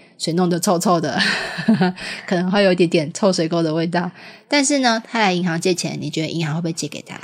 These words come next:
Speaker 2: 会。
Speaker 1: 为什么？
Speaker 2: 因为他有工作。
Speaker 1: 哦，他会判定哦。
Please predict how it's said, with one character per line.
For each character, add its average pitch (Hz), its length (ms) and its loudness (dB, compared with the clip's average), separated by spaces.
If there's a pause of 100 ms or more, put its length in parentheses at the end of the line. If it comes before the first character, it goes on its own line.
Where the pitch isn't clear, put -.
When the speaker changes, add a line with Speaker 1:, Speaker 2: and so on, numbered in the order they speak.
(180)
Speaker 2:
会。 254 240 4 (200)
Speaker 1:
为 208 100 0
什 151 160 -2
么？ - 140 -16 (320)
Speaker 2:
因 254 100 2
为 247 60 6
他 247 80 6
有 208 100 4
工 214 240 2
作。 220 260 2 (160)
Speaker 1:
哦， 143 280 -6
他 160 80 -2
会 185 80 0
判 202 240 -2
定 185 200 0
哦。 151 160 -4